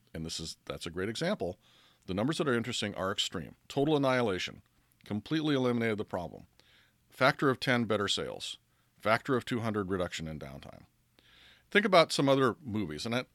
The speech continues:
I use movies as an example 'cause they're great storytelling and they're very engaging. And all of us agree that Tom Cruise in Mission Impossible is being very successful at his job, right? So you think about the numbers in a Mission Impossible movie or the John Wick movies. Again, you are riveted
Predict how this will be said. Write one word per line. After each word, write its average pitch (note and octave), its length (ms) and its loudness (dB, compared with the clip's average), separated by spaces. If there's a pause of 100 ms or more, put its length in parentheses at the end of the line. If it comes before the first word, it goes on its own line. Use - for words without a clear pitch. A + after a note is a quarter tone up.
I - 40 4
use G#3 220 0
movies E3+ 320 0
as A#2 140 0
an A2 80 -2
example G#2+ 400 -2
'cause F#2+ 180 -6
they're G#2 140 -2
great C#3+ 320 -2 (100)
storytelling G2+ 720 -4
and E2+ 80 -6
they're F2+ 60 -6
very A2+ 260 0
engaging. G#2+ 440 -2
And E2 120 -8
all C#3+ 140 4
of G3 80 4
us E3 100 2
agree D3+ 300 6
that G2+ 180 4 (140)
Tom C3+ 220 4
Cruise C#3 300 2
in G#2+ 120 0
Mission A#2 220 -2
Impossible A2 360 -2
is F#2 80 -2
being A2 160 -2
very D#3+ 180 2
successful A2+ 540 -4
at G2 80 -2
his F2+ 100 -6
job, D2+ 280 -10
right? D2 200 -14 (480)
So - 140 0
you D3 60 4
think F#3 160 2
about D3+ 160 6
the C3+ 80 0
numbers A#2 360 2
in G2+ 120 -2
a - 20 -2
Mission F#2+ 240 -4
Impossible E2 420 -8
movie D#2 220 -10
or G2+ 160 -2
the A#2+ 80 -2
John A2 340 0
Wick F#2 200 -6
movies. A#1 400 -10 (800)
Again, C3+ 420 4 (300)
you A#2+ 260 0
are D3 60 4
riveted C3 540 0